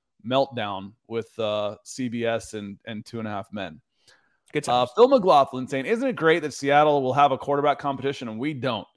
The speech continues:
Speaker 1: You know, there's a saying, um, s-, it, that sprung from the N F L. This isn't college where you recruit five-star guys and, and, you know, have a competition.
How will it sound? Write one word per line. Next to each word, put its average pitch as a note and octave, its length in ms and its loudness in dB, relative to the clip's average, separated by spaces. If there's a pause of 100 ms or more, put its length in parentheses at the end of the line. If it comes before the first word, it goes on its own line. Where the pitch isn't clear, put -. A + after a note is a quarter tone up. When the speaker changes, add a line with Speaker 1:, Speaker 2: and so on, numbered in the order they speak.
(480)
Speaker 1:
You - 80 -14
know, A#3+ 60 -4
there's D4+ 180 -2
a F3 80 0
saying, E3 680 -4 (560)
um, B2+ 500 -2 (440)
s-, - 200 -14
it, C3+ 200 -4
that C3+ 140 -6
sprung E3+ 260 -2
from D#3 140 -8
the C#3 100 0
N C3+ 80 0
F B2 120 -6
L. C3+ 180 6
This D3+ 160 -4
isn't F#3 240 -10
college B2 460 0
where A2+ 140 -6
you G#2+ 140 -8
recruit A#2+ 420 -8
five-star B2 580 0
guys A#2 440 0
and, G2+ 260 -12
and, F#2 360 -14
you A2 100 -12
know, G2+ 100 -10
have B2 180 -2
a A#2 60 -2
competition. A#2+ 760 -8